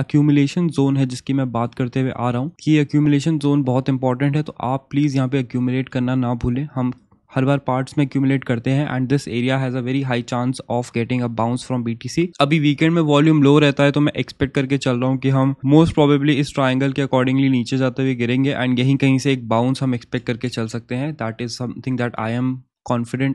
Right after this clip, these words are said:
about। अभी हम देखते हैं थोड़े लार्जर टाइम फ्रेम्स पे बीटीसी क्या हमें दिखा रहा है। तो ये डेली टाइम फ्रेम का चार्ट है बीटीसी का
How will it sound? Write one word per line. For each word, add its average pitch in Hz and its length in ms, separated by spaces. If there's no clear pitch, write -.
about। 135 400
अभी 160 140
हम 190 120
देखते 165 180
हैं - 60
थोड़े 180 160
लार्जर 131 400
टाइम 147 180
फ्रेम्स 143 220
पे 147 80
बीटीसी 131 360
क्या 127 200
हमें 127 160
दिखा 120 220
रहा 117 100
है। 139 60
तो 175 80
ये 175 100
डेली 135 320
टाइम 143 180
फ्रेम 135 240
का 131 140
चार्ट 117 320
है 120 80
बीटीसी 113 400
का 135 140